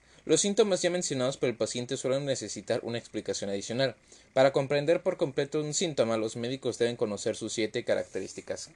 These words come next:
cardinales, que los, eh, que es lo que nos lleva al cuadro,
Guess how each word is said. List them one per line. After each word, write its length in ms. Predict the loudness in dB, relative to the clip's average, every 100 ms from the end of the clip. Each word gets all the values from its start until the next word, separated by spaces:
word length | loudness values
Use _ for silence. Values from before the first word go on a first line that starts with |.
| _
cardinales, 640 | -2 -2 -2 -4 -4 -6 -14 -20 -20 -20 _ _ _ _ -20 _
que 180 | -4 -2
los, 400 | 0 -2 -4 -12 -8
eh, 240 | -6 -6 -4
que 80 |
es 60 | -2
lo 100 | -2
que 80 | -4
nos 140 | -4
lleva 160 | 0 0
al 80 | 0
cuadro, 400 | 0 0 -2